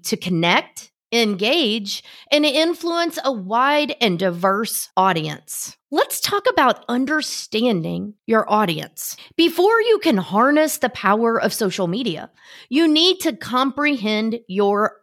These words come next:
audience. By using tools such as Facebook Insights, Twitter Analytics, Instagram Insights, you can gain valuable knowledge, valuable data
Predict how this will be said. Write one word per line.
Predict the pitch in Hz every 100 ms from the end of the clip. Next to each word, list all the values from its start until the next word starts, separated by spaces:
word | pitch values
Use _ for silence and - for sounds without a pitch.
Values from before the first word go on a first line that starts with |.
| -
audience. | 208 196 160 156 - - - - _ -
By | 269
using | 285 254 302 339 330 381 359 -
tools | - 196 170 247 320 - -
such | - - 247 -
as | 214 185 180 - - -
Facebook | 214 202 - 190 -
Insights, | 170 180 175 220 190 196 - - - - -
Twitter | - 269 269 240
Analytics, | - 180 170 175 214 226 233 _ - - - _ _ 233
Instagram | 262 269 - 262 247 254 254 240
Insights, | 233 254 233 247 240 254 - - - -
you | 226 294 339
can | 330 370 349
gain | 254 240 226 233
valuable | 214 220 233 277 240 214 170 156 180 _ _ 180
knowledge, | 214 214 196 160 127 - - - _ _
valuable | 196 277 277 226 208 185
data | 156 170 190 262 247 147 156